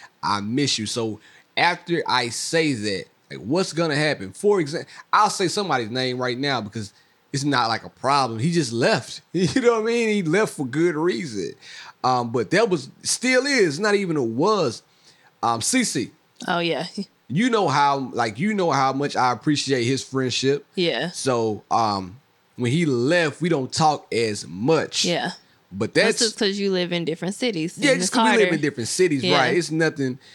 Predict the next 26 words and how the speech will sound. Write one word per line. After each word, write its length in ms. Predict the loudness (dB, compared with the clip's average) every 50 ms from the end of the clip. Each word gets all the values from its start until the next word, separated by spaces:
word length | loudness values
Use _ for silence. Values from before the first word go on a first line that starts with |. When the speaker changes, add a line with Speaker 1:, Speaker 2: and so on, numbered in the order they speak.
| -20 _
Speaker 1:
Yeah, 240 | 2 2 4 4 2
but 240 | 2 0 0 -2 -4 _ _ _ _ _ _ _ _ _ _ _
that, 220 | 0 0 2 2
that's 160 | 0 0 0 0
my 160 | -2 -2 0
guy. 440 | 2 2 2 2 2 -2 -4 -10 -6 _
Speaker 2:
Yeah. 280 | 0 2 2 2 2
Speaker 1:
So, 60 | 2 2
e-, 160 | 2 2 4 4
even 180 | 2 4 4
right 180 | 4 4 4 4
now, 200 | 4 4 4 4
I'm 80 | 4
like, 260 | 4 2 2 2 0 0
uh, 380 | 0 0 2 0 0 -2 -4 -8 -16 -16 _
what 140 | -2 0 0
do 100 | 2 0
I 80 | -2
say? 180 | -2 -4 -4 -2
Like, 120 | -2 -2 0
that's 200 | 0 -2 0 0
my, 220 | -2 -2 -2 -2 -2
I'm 200 | -4 -2 -2 -2
struggling 640 | -4 -4 -6 -4 -2 0 0 2 2 2 0 0 -2
to 120 | -2 -6 -6
say 420 | -4 0 2 2 2 2 0 -4